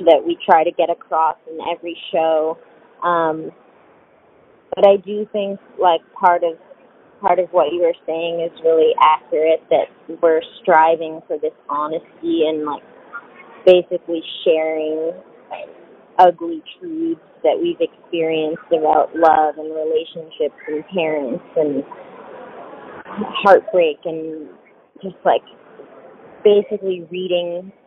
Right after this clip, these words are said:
from our own diaries, like, out loud on a stage. And so hopefully one message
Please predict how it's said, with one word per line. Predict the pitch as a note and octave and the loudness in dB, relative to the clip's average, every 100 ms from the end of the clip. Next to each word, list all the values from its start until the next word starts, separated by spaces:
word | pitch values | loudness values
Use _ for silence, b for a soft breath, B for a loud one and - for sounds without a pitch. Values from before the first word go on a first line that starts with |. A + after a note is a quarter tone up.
| _ _ | _ _
from | F#3+ F3 | -4 -2
our | E3 E3 | 0 0
own | E3 E3 E3 | -2 -4 -2
diaries, | E3 D#3+ D#3+ E3 E3+ E3+ F3+ - - - | 0 2 -2 -6 -8 -8 -10 -12 -20 -6
like, | D3+ C3+ - | -4 -2 0
out | F3 E3+ E3+ | 2 2 -2
loud | E3+ E3 E3+ | -4 -2 -2
on | G3+ F#3+ | -4 -6
a | F3+ _ | -8 _
stage. | G3 F3+ F3+ A3 - - | -6 -4 -2 -4 -6 -12
And | F3 F3+ - | -10 -6 0
so | F3+ E3 D#3+ - _ _ _ _ _ | 2 2 0 -4 _ _ _ _ _
hopefully | G3 G#3 - G#3 F#3 F3+ F3 E3+ - _ - - _ _ - | -2 -2 -2 -2 2 2 0 -2 -6 _ -20 -20 _ _ -10
one | E3 F3 E3+ E3+ | 2 4 4 2
message | E3 E3+ F3+ | 0 0 -4